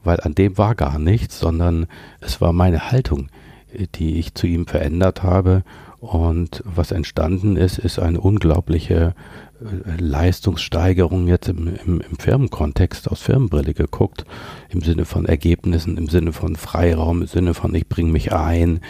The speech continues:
ich gestalte mit. Das war eine großartige Erkenntnis, die, äh, was mit dem Thema Führung, mit dem Thema Haltung zu tun hat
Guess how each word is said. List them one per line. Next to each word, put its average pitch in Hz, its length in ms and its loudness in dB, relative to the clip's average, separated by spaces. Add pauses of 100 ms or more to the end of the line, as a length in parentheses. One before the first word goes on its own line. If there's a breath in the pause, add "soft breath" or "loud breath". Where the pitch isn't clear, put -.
(180 loud breath)
ich - 160 -2
gestalte 85 540 0
mit. 87 400 2 (420 loud breath)
Das - 180 2
war 117 200 2
eine 78 320 0 (200)
großartige 80 600 0
Erkenntnis, 82 720 0 (420 loud breath)
die, 90 280 -2
äh, - 60 -8 (140)
was 101 420 -2
mit - 320 -4 (400 loud breath)
dem 87 120 -2
Thema 82 260 4
Führung, 98 420 2
mit 80 120 0
dem 87 100 -2
Thema 85 340 0
Haltung 95 320 0
zu - 140 0
tun 98 320 2
hat - 240 2